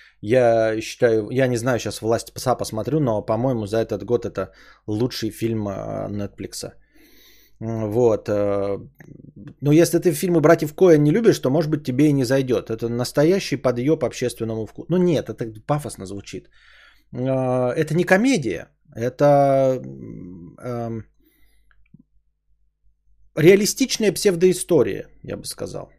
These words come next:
Чё-то я ничего не поняла про фотки. Я инсту мониторю, телегу, всё нормуль. Кому нормуль? М-, мне не нормуль, я не хочу.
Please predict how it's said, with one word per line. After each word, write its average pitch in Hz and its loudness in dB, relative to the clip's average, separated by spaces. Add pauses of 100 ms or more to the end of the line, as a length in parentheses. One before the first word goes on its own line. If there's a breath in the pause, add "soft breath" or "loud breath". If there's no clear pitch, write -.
(2250)
Чё-то 139 -2
я 147 4
ничего 156 0
не 143 0
поняла 127 -2
про 117 -2
фотки. - -6
Я 127 2
инсту 120 -4
мониторю, 117 0
телегу, 113 -2
всё - -4
нормуль. 104 -6
Кому 156 0
нормуль? 107 -4
М-, 104 -8
мне 156 0
не 175 -2
нормуль, 123 -2
я 139 -4
не 151 -2
хочу. 120 -12